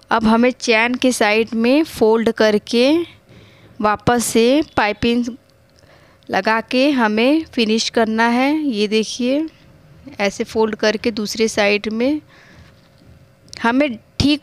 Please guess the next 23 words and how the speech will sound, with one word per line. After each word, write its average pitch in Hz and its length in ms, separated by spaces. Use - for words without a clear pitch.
विपरीत 247 580
में 285 420
फोल्ड 226 400
करना 202 320
है 202 120
ताकि 214 340
हमारा 226 400
ट्रायंगल 220 480
शेप 240 360
आ 196 200
जाए। 196 360
आप 202 260
वीडियो 220 300
में 247 200
देख 214 200
सकते 202 320
हैं 196 80
फ्रेंड्स। 196 340
अब 220 280
हम 240 280
पलट 202 340
लेंगे, 214 480
हमारा 208 520